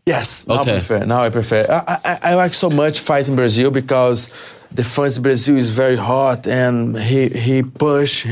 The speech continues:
Speaker 1: uh, our, our Brazilian fights. But I think, uh, fight in America is special because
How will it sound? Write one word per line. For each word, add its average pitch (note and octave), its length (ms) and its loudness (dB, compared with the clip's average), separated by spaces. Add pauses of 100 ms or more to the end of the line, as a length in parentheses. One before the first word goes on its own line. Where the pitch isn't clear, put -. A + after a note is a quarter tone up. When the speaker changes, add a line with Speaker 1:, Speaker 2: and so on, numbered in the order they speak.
(380)
Speaker 1:
uh, B2 340 0
our, B2+ 280 0 (180)
our B2+ 220 0
Brazilian A#2+ 480 2
fights. A#2 500 -2 (880)
But C#3+ 840 0
I C3+ 80 0
think, C#3+ 380 0
uh, C3+ 340 2
fight C3 360 -2
in C3 60 2
America C3 420 2
is A#2+ 560 0 (340)
special B2 480 -2
because A2+ 680 -2